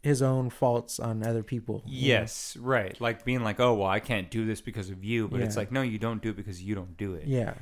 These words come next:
Speaker 2: has nothing to do with anybody else but yourself.
Speaker 1: Yeah,
Speaker 2: Like,
Speaker 1: exactly.
Speaker 2: you can make the time to do whatever you need to do,
Speaker 1: Mm-hmm.
Speaker 2: and then also whatever. Like, you know, you don't
Speaker 1: Yeah.
Speaker 2: have to
Speaker 1: Yeah,
Speaker 2: fucking blame
Speaker 1: that's a good
Speaker 2: other
Speaker 1: sum
Speaker 2: people.
Speaker 1: up of the film, you know?
Speaker 2: <laughs>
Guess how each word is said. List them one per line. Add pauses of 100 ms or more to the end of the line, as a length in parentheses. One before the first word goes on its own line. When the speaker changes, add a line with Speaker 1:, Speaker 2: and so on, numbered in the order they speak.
(140)
Speaker 2:
has
nothing
to
do
with
anybody
else
but
yourself.
Speaker 1:
Yeah,
Speaker 2:
Like,
Speaker 1:
exactly.
Speaker 2:
you
can
make
the
time
to
do
whatever
you
need
to
do, (140)
Speaker 1:
Mm-hmm. (140)
Speaker 2:
and
then
also
whatever. (220)
Like,
you
know,
you
don't
Speaker 1:
Yeah.
Speaker 2:
have
to (380)
Speaker 1:
Yeah,
Speaker 2:
fucking
blame
Speaker 1:
that's
a
good
Speaker 2:
other
Speaker 1:
sum
Speaker 2:
people.
Speaker 1:
up
of (240)
the
film,
you
know?
Speaker 2:
<laughs>